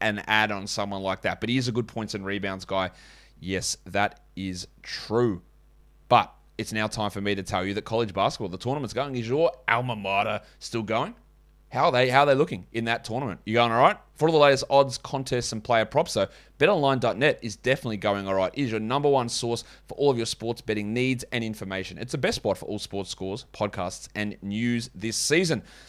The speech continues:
Let's go to bet online dot net and have a look at some of the latest odds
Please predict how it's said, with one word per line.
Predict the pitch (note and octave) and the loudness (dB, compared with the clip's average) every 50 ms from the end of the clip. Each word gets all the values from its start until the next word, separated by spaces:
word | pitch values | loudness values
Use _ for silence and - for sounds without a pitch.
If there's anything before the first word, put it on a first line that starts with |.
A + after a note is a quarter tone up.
| - | -4
Let's | - F#3 F#3 - | -2 -2 -2 -2
go | - - F3 F#3+ G3+ F3 | 0 4 4 4 4 4
to | C#3 | 2
bet | A#2 - C3+ C#3 - | 2 2 2 2 2
online | - A2+ A#2 A2 G#2+ G#2 G#2+ G2+ | 0 -4 -4 -4 -4 -4 -4 -6
dot | G2+ - | -6 -6
net | - G#2 B2 | -6 -6 -8
and | C#3 C#3 | -6 -6
have | C3 C3 C3 | -6 -4 -2
a | |
look | C3 C3+ B2+ | -2 -4 -4
at | - G#2+ | -6 -8
some | - - A#2+ A#2+ | -8 -6 -6 -6
of | A2+ G#2 | -4 -4
the | A2 | -4
latest | G#2 A2+ B2+ C3+ B2+ B2 A2+ - - _ | -2 0 0 0 0 -2 -6 -8 -4 _
odds | - D3+ D3+ G2+ F2 - | 0 0 0 -2 -6 -12